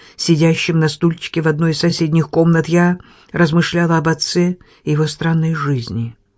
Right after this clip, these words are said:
Похоже, что никто его особенно не любил. Если не считать, конечно, Алики, но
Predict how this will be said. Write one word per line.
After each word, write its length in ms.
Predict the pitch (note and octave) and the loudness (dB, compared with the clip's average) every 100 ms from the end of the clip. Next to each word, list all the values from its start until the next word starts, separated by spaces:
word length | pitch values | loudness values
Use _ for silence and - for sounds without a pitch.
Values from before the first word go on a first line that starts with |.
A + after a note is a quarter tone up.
| _ _ _ _ _ _ _ _ | _ _ _ _ _ _ _ _
Похоже, 500 | D#3+ - B3 A3+ A3 | -10 -6 0 2 2
что 480 | G#3+ - G3 G3 F#3+ _ _ _ _ _ _ _ _ _ | -2 -4 -4 -4 -6 _ _ _ _ _ _ _ _ _
никто 540 | F#3 A#3+ - - D#3 | 0 0 -6 -4 0
его 220 | D3 C3+ C#3 | 0 0 -2
особенно 760 | C#3 - G3 F3+ F3 E3 D#3+ | -4 -6 -6 0 2 2 0
не 240 | D#3 D3 D3 | -2 -2 -2
любил. 560 | C#3+ - A#2+ A2+ A2 - _ _ _ _ _ _ _ _ - | -4 -6 -6 -6 -8 -16 _ _ _ _ _ _ _ _ 0
Если 340 | D#3+ G#3+ A#3 | 0 2 2
не 120 | G#3+ | 0
считать, 360 | F#3+ G3+ F#3 F3+ | 0 -2 -2 -2
конечно, 640 | E3 D#3 C#3+ - C3 B2+ C3 _ - | 0 0 0 -4 -4 -4 -8 _ -2
Алики, 600 | D#3+ F#3+ G3+ F#3+ F#3+ F#3 | 0 0 -2 -4 -4 -2
но 300 | G3 A#3+ | -2 -4